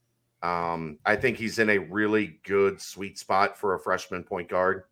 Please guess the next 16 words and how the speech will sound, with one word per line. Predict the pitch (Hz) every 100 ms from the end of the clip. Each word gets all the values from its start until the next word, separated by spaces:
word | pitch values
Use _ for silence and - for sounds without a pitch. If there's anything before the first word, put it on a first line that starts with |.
| _ _ _ _ _ _ _ _ _ _
Uh, | 82 85 87
it's | 87 -
very | 107 101
similar | - 104 98 98 98
to | 107
the | 92
minutes | 92 92 92 -
Troy | - 98 95
was | 98 95
playing | - 98 92 92 95 95 _
when | 90
he | 76 90
was | 90 90
a |
freshman. | 104 90 - 95 90 - _ _ _ _ _ _ _ _ -
Um, | 85 82 80 78 76 73